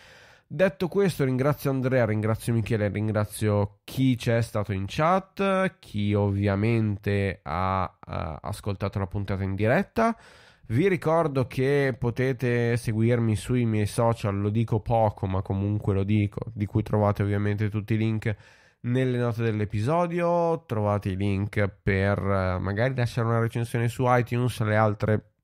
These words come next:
gli altri podcast lo dicono ogni puntata, io lo dico ogni tanto perché, perché mi scordo e, eh, niente, l'appuntamento è rinnovato tra sette giorni, quindi il prossimo mercoledì,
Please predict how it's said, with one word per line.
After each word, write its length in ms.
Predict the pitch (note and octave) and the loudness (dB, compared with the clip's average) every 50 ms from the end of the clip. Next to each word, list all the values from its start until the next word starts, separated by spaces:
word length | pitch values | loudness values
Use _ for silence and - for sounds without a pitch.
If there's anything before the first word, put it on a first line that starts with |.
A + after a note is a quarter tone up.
| _ _ _ - - _ _ - | _ _ _ -20 -20 _ _ -10
gli 140 | - G#2+ A2 | -4 0 2
altri 300 | A2+ A2 G#2+ A2+ G#2+ G2+ | 2 2 2 0 -2 -2
podcast 480 | A2 A2 G#2+ - - A2 A2 - - | -2 -4 -4 -2 -2 -2 -2 -2 -4
lo 100 | G#2+ G#2+ | -4 -2
dicono 300 | G#2+ G#2+ G2+ - G#2+ G#2 | -2 -2 -2 0 0 0
ogni 240 | G#2+ G#2+ G#2+ G#2+ G2+ | 0 0 0 -2 -2
puntata, 480 | G2 A2 G#2+ G#2+ - A#2 G#2 G#2 G2+ G2+ | -4 -4 -4 -2 0 0 0 0 0 -2
io 100 | G2 G2 | -2 -2
lo 60 | G2 | -2
dico 340 | G2 G2 F#2+ A2 G2+ F#2+ - - - - - - _ _ - _ _ - - | -4 -4 -4 -6 -6 -8 -8 -14 -20 -20 -20 -20 _ _ -20 _ _ -6 -2
ogni 260 | G#2+ A2 A2 G#2+ G#2 | 0 0 2 0 0
tanto 360 | - A#2 A2 A2+ G#2+ - G#2 | 0 0 0 0 -2 -2 -4
perché, 600 | - G#2 G2+ G2+ - - G2+ G2 F#2+ F#2 F#2 G2+ | -4 -4 -4 -4 -4 -6 -6 -4 -4 -4 -6 -6
perché 200 | - A#2 G#2 G#2+ | -6 -6 -4 -2
mi 120 | B2 D3+ G3 | -2 -2 -2
scordo 800 | - - - G3 F#3 F#3+ F#3+ F#3 G3 G#3 G#3 G#3 G3+ - - | -4 -2 -2 0 0 0 0 0 2 2 2 2 0 -2 -6
e, 840 | - C3 B2+ C3+ D#3 E3+ F3+ F3 D#3+ D#3 C#3+ C3+ C3 B2+ B2+ B2 A#2 A2+ | -6 -4 -4 -2 -2 -2 -2 0 0 0 -2 -2 -2 -2 -4 -4 -6 -6
eh, 260 | G2+ - - - G1+ | -8 -10 -10 -10 -10
niente, 320 | - F3 F3+ C3+ G#2+ - G#2 | -8 -6 -4 -4 -4 -4 -6
l'appuntamento 600 | G2+ G2+ - A#2+ A#2 A2+ B2 B2 C3+ C#3 B2 C3+ | -6 -4 -2 -2 -2 0 0 0 0 0 0 0
è 20 | |
rinnovato 720 | B2 A#2 A#2+ A#2 A2+ A2+ A2 G#2+ A2+ - A#2+ A2+ A2 A2 - | 0 0 2 2 4 4 4 4 2 2 2 0 0 0 -2
tra 320 | - G#2+ G#2 G2+ G2+ G2+ G#2+ | -4 -2 -2 0 0 0 -2
sette 340 | - - G#2+ G#2 - D3 D3+ | -2 -4 -8 -6 -4 -4 -2
giorni, 340 | D3+ F3 E3+ F3 F#3+ G#3+ G#3 | 0 0 0 0 -2 -2 -6
quindi 480 | - - G2+ G2+ G2+ G2 F#2+ F#2+ G2 | -4 -6 -6 -6 -6 -6 -6 -6 -6
il 160 | G2 G2+ F#2 | -6 -8 -8
prossimo 400 | - - D#3+ D3 B2+ - B2 A2 | -6 -4 -4 -4 -4 -4 -4 -4
mercoledì, 580 | G#2+ A2+ A2+ A2+ - F3 G3 A3 D#3 B2+ C3+ D#3 | -2 -2 -4 -4 -4 -4 -4 -4 -4 -4 -8 -8